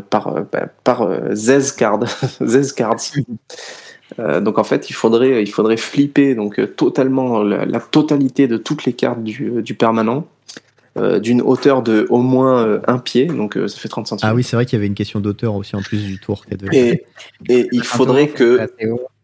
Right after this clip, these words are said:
Speaker 1: il faudrait que toutes les cartes, euh, se, enfin,
Speaker 3: Ah,
Speaker 1: tournent
Speaker 3: putain.
Speaker 1: sur elles-mêmes au moins une fois
Speaker 2: Mm, mm, mm.
Speaker 1: pour que ça puisse chacune,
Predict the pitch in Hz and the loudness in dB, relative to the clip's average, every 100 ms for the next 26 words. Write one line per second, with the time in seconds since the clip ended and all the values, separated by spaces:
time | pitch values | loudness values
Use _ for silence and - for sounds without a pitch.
0 | - 135 - 123 131 143 131 - _ - | -10 -8 -4 0 2 0 -2 -6 _ -8
1 | 196 - 151 143 220 - - - - 120 | -6 -4 -4 -2 -2 -2 -6 -12 -12 -10
2 | - - - - - - - - - - | -8 -6 -8 -10 -10 -10 -8 -8 -8 -6
3 | 101 98 101 101 - - 143 - 147 143 | -6 -4 -4 0 2 2 2 2 4 4
4 | 139 139 135 120 117 - 113 110 - 151 | 2 2 0 -2 -4 -2 0 2 2 0
5 | 151 151 - 131 175 - - 107 110 - | 0 -2 0 0 0 -6 -6 -4 -4 -6
6 | 107 98 _ 101 - _ _ _ _ _ | -8 -8 _ -20 -20 _ _ _ _ _
7 | - 135 131 - 120 - 160 - - - | 0 2 0 0 0 0 -2 -4 -2 0
8 | - 175 170 - 170 127 | 2 0 -2 -2 -2 -4